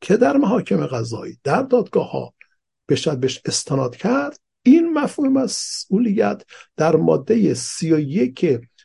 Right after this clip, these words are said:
اه، طرح مواد مسئولیت بین‌المللی دولت‌ها در قبال اقدامات خلاف که انجام می‌دهند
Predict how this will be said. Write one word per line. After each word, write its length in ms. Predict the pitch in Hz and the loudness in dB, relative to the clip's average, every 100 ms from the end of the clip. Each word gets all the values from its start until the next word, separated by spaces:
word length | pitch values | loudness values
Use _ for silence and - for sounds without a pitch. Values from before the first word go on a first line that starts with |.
| _ _ _ _ - | _ _ _ _ -8
اه، 280 | 139 - - _ _ _ | -4 -4 -6 _ _ _
طرح 540 | - 175 247 254 160 190 185 190 | -8 -4 0 0 0 2 2 2
مواد 720 | 156 139 139 139 160 190 - | 0 -2 -4 0 -2 -2 -2
مسئولیت 840 | 175 170 160 - - 131 127 - | -2 -2 -4 -6 -8 -6 -6 -4
بین‌المللی 760 | 175 156 156 147 131 127 147 160 | -4 0 0 0 -2 -2 -2 0
دولت‌ها 840 | 135 139 120 117 - 196 277 277 - _ _ _ _ _ _ _ _ | 0 0 0 -4 -2 0 2 0 -6 _ _ _ _ _ _ _ _
در 160 | - 262 | 0 2
قبال 360 | 247 208 208 | 4 4 4
اقدامات 440 | 190 160 156 160 165 | 4 2 2 0 -2
خلاف 360 | - 147 143 | -2 0 0
که 100 | - | -2
انجام 260 | 143 127 127 | -4 0 0
می‌دهند 600 | 123 120 117 127 131 - | 0 0 -4 -8 -10 -14